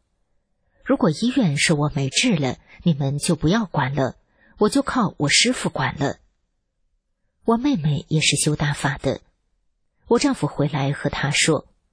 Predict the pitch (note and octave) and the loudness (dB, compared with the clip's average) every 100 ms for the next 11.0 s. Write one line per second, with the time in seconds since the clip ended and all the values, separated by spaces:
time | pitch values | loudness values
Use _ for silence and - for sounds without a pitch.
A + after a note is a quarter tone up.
0 | _ _ _ _ _ _ - G#3 A#3+ C4+ | _ _ _ _ _ _ 0 2 4 2
1 | D4 D4 C4 D3+ C#3+ C#3+ - D3+ D3 B2 | 2 4 2 2 0 -2 0 0 0 -2
2 | - _ - E3+ F3 C#4+ G3+ - C#3+ - | -6 _ -2 0 2 2 0 0 -4 -2
3 | D3 C#3+ C#3+ D3 - C3 - _ _ _ | -2 -2 -2 -2 -2 -4 -4 _ _ _
4 | _ _ - A#3 B3 C#4+ A3+ E3+ D3 C#3+ | _ _ -2 2 2 2 2 0 0 0
5 | F3+ F#3 G3+ - B2 C3+ A#2+ - _ _ | 0 2 0 0 -2 0 -2 -6 _ _
6 | - D#3+ - C#3+ - D#3+ D3 A#3 A#3+ E3 | 0 0 0 -2 0 -2 0 2 0 0
7 | C#3 C3+ G#2 - _ _ _ _ _ _ | -2 -2 -6 -10 _ _ _ _ _ _
8 | _ _ _ _ _ E3+ D3 C#3 C#3 - | _ _ _ _ _ -2 0 0 0 0
9 | C3 - _ _ _ _ _ _ _ _ | 0 -4 _ _ _ _ _ _ _ _
10 | - F3 D3+ D3+ D#3+ - A#3+ B3+ - | -2 0 2 0 0 0 0 2 2